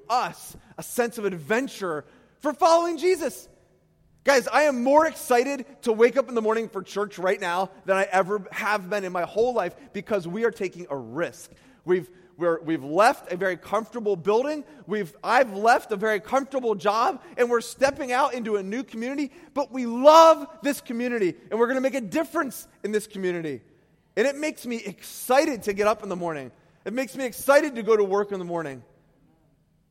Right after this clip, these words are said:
So here, this is the sta-, the statement that I would hope would stick with you today. Risk opens the door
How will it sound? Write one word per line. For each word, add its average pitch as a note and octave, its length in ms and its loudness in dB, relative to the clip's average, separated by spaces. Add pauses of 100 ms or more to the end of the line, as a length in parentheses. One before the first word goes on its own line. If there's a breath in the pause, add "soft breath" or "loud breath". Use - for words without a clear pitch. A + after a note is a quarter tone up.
(320)
So A3 180 -2
here, A3+ 220 0
this G#3+ 160 -10
is A#3+ 100 -12
the G#3+ 120 -12
sta-, G#3+ 340 0
the G3 160 -8
statement B3+ 500 -4
that G#3+ 80 -2
I A3 100 4
would A3 100 0
hope G#3 200 -2
would G3 100 -4
stick - 220 -4
with G3 160 -6
you F#3 80 -8
today. E3 340 -4 (320 soft breath)
Risk B3 440 -2
opens B3 400 2
the G#3 100 -6
door G#3 460 2